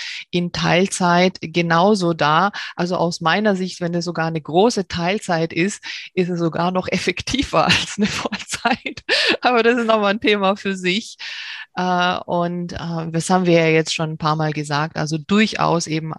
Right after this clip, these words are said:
auch auf Vollzeitstellen, äh, bewerben und mit den Argumenten, äh, die wir besprochen haben, einfach da schon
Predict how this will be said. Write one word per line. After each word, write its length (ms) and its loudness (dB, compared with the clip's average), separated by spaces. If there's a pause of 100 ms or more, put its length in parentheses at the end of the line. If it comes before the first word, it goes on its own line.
(140)
auch 260 0
auf 160 -2
Vollzeitstellen, 1040 -2 (360)
äh, 100 0
bewerben 680 2
und 280 -2
mit 160 -2
den 180 -2
Argumenten, 840 -2
äh, 260 0
die 160 -6
wir 120 0
besprochen 560 -2
haben, 260 -2
einfach 360 -2
da 200 0
schon 300 0